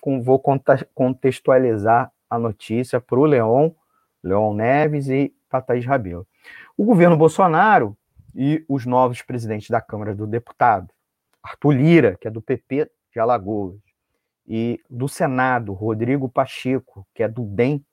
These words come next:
de Minas Gerais, é, eleitos, inclusive, justamente com o apoio do governo, combinaram a pauta de projetos de lei considerados prioritários para aprovação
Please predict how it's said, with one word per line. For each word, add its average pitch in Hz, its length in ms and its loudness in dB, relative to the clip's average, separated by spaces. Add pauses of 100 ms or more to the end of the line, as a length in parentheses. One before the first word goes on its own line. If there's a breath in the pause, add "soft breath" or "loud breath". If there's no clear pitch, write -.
(460)
de - 80 -14
Minas 104 260 -4
Gerais, 113 580 2 (680)
é, 110 300 4 (100)
eleitos, 139 720 4
inclusive, 107 460 -6
justamente 123 720 -2
com 151 160 0
o 165 40 6
apoio 131 480 2
do 135 360 6
governo, 127 680 -4 (760 soft breath)
combinaram 190 760 4
a 151 80 2
pauta 165 400 0
de 147 100 -10
projetos 139 580 -2
de 131 140 -8
lei 123 320 -4
considerados 151 1200 -2 (440)
prioritários 175 1120 2
para 156 340 2
aprovação 123 800 -6